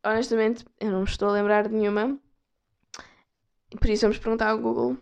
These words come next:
Sabes o que acontece quando dois bandidos, oi? Nem eu li a anedota, por isso vamos ler.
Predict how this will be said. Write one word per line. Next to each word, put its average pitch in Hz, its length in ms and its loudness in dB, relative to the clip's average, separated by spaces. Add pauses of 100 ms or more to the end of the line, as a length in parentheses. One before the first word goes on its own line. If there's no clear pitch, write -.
(880)
Sabes 240 320 4
o 254 60 4
que 240 80 2
acontece 220 480 4
quando 202 220 -2
dois 202 160 4
bandidos, 196 400 -2 (160)
oi? 208 280 -6 (1080)
Nem 233 300 6
eu 254 100 10
li 247 200 8
a 247 120 10 (640)
anedota, 202 460 2
por - 120 -6
isso 208 120 -4
vamos 214 240 0
ler. 190 300 -2